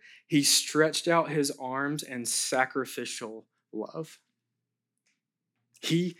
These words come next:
prayed for those who were murdering him,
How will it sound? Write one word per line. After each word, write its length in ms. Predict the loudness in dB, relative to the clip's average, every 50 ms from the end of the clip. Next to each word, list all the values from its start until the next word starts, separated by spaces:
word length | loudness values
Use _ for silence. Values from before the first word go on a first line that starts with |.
| -20 -20 _ _
prayed 560 | -8 -4 2 4 6 8 8 8 8 8 6
for 200 | 4 4 2 2
those 400 | 4 4 2 0 0 -2 -2 -4
who 120 | -4 -4 -4
were 160 | -4 -4 -4
murdering 800 | -4 -6 -6 -6 -6 -4 -4 -4 -4 -4 -4 -6 -6 -8 -10 -12 -16 _ _ _ _
him, 300 | -20 -20 -20 -20 -20